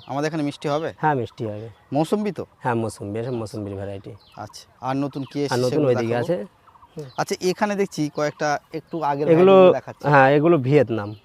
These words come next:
Speaker 1: ভিয়েতনাম মালটা,
Speaker 2: হ্যাঁ,
Speaker 1: তাই তো?
Speaker 2: ভিয়েতনাম
Speaker 1: এই, এই
Speaker 2: মালটা।
Speaker 1: ভিয়েতনাম মালটা, এই সাইজ চারাগুলো কেমন দাম আছে?
Speaker 2: এগুলোর দাম আছে ওই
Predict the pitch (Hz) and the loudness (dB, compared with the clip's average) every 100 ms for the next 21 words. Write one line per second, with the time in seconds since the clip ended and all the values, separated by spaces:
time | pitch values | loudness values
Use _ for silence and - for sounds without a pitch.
0 | - 107 135 - 107 101 101 104 156 - | -20 -10 -10 -10 -14 -10 -10 -10 -12 -16
1 | _ _ 135 120 113 180 175 180 151 170 | _ _ -8 -6 -6 -6 -4 -4 -4 -6
2 | 170 180 170 165 170 151 175 160 160 147 | -8 -8 -6 -4 -4 -4 -6 -6 -4 -4
3 | 156 151 147 143 143 151 - - - 180 | -4 -6 -8 -8 -8 -8 -12 -20 -8 -4
4 | 175 175 151 156 165 160 170 175 170 | -2 -2 -2 -2 -2 -2 -2 0 -2